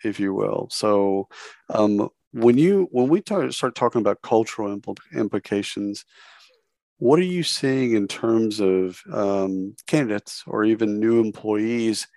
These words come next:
and what their expectation is in terms of signing or thinking about an employee agreement?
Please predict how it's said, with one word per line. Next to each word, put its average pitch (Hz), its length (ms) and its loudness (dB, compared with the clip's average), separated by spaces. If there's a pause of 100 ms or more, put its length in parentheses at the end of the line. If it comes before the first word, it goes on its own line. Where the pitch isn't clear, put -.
(120)
and 104 160 -2
what 95 280 0
their 113 220 2
expectation 104 920 -6
is 98 460 -4 (640)
in 104 220 0
terms 107 320 2
of 98 120 -2
signing 117 600 -2
or 104 100 -4
thinking 135 420 0
about 95 320 0
an 101 80 -8
employee 101 540 -6
agreement? 101 460 -6